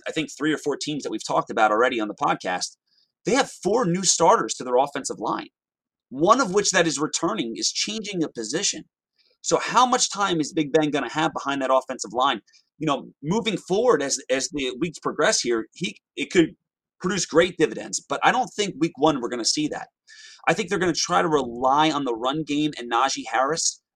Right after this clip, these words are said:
Uh, I think it's easier for the O-line to block the, for the run than the pass. So I think there'll be some, uh,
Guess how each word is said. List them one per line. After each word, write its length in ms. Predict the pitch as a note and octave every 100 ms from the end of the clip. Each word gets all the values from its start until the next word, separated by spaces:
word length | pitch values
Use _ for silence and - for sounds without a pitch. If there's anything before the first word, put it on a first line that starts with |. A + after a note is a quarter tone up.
| -
Uh, 140 | A2+
I 100 | -
think 120 | D3 B2
it's 140 | -
easier 280 | D3+ C#3+ D3+
for 140 | C#3+
the 80 | C3
O-line 380 | C3 C3 B2+ B2+
to 100 | -
block 340 | A2+ A#2 A2+ - A#2
the, 140 | G#2+ -
for 100 | C3
the 60 | A2+
run 240 | B2+ C3+
than 100 | B2+
the 80 | A#2+
pass. 460 | A2+ A#2+ E3 - -
So 140 | B2+
I 60 | A2
think 180 | B2 A#2+
there'll 140 | A#2+
be 100 | A#2
some, 300 | - A#2+ A#2+ - _ _ -
uh, 240 | A2 G2+